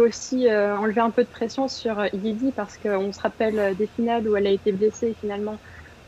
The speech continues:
pendant une partie, euh, des matchs, et, euh, d'un seul coup, on avait vraiment peur pour les Mystics. On sentait que peut-être c'est ce qui allait permettre aux Suns de revenir. Si on avait eu une Tina Charles pour prendre sa place, euh, directement,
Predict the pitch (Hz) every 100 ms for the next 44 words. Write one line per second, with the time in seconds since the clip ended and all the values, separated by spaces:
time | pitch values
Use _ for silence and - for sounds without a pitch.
0 | - 208 208 208 202 202 - - 214 208
1 | 185 185 208 269 - - 202 208 196 190
2 | 190 185 202 214 208 277 269 208 185 196
3 | 208 202 196 220 - 196 190 196 - 254
4 | - 202 - 190 240 226 214 196 190 -
5 | - - 226 240 254 233 - 214 208 214
6 | 220 220 - 220 233 226 208 202 233 269
7 | - 240 220 208 220 220 214 214 208 -
8 | 233 - 202 - 214 - 208 220 220 220
9 | 214 196 202 202 - 208 240